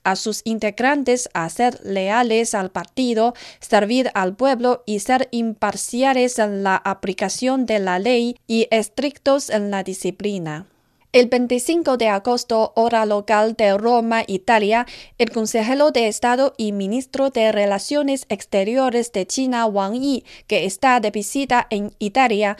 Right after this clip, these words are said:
mantuvo una conversación telefónica con el primer ministro de Italia, Giuseppe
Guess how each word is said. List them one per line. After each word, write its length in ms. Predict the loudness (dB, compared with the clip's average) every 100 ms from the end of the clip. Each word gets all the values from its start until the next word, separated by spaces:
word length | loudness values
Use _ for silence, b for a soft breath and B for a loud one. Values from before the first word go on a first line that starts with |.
| B B
mantuvo 600 | -2 -2 0 0 2 2
una 320 | 2 -2 -2
conversación 1000 | 0 0 0 -2 -2 -4 0 0 0 0
telefónica 720 | 0 -2 0 0 0 0 -2
con 260 | 0 -4 -2
el 140 | -4
primer 420 | -4 -4 -2 -2
ministro 600 | -2 -2 -2 -4 -4 -2
de 180 | 0 -4
Italia, 720 | -4 -6 0 0 2 0 0 -2
Giuseppe 480 | -8 -2 0 0